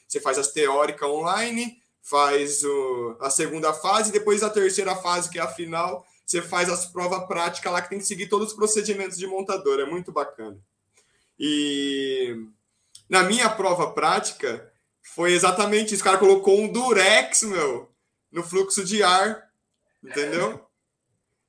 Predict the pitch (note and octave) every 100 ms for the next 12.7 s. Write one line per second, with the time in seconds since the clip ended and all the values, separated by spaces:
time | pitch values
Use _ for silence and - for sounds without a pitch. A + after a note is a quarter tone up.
0 | _ - F3 F3 F3 F3 F3 F#3+ A3+ C4
1 | A#3+ G#3 A3 G#3 G3+ C4 C#4+ B3+ G#3+ G#3
2 | G#3+ A#3 C#4 - C4 C4+ D4 C4 A3 E3
3 | E3+ D#3+ E3 - G3 A3 F3 G3 A3 A#3+
4 | F3 D#3+ F#3 A#3 A3+ G3+ D#3+ - _ _
5 | D#3 F3+ F#3+ D3 F3+ E3 G3 A#3+ A#3+ -
6 | G#3 G3+ G#3+ D#3+ E3+ D#3 F3+ A3+ A3 F#3
7 | F3+ E3 C#3+ - _ _ - F3 G3 B3+
8 | C4 B3+ G#3+ F3+ G3 B3 B3+ A3 F#3 G3
9 | E3 E3+ A3 C4+ A#3 - G#3 F3 E3 G3
10 | A#3 A#3 G3+ D#3 D3 C#3+ - _ G3 F#3+
11 | G3 G#3 G#3 F#3+ G#3 F3+ E3+ - E3+ A3
12 | G#3 G3 G3 F#3+ A#3+ F3 E3